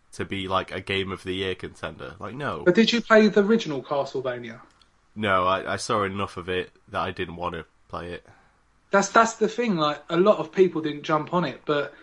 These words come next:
Speaker 2: I reckon it was a really good game. It was, um, <clears throat> it was quite long,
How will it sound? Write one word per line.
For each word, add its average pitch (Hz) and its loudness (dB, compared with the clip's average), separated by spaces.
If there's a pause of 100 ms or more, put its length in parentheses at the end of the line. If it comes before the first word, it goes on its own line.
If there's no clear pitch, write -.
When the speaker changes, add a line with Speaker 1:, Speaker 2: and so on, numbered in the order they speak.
(300)
Speaker 2:
I 202 8
reckon 156 4
it 135 -10
was 127 -8
a 139 -6
really 139 -2
good 131 -4
game. 151 0
It 127 -14
was, 139 2
um, 143 -2 (340)
<clears throat> - -20
it 160 4
was 160 2
quite 202 6
long, 190 6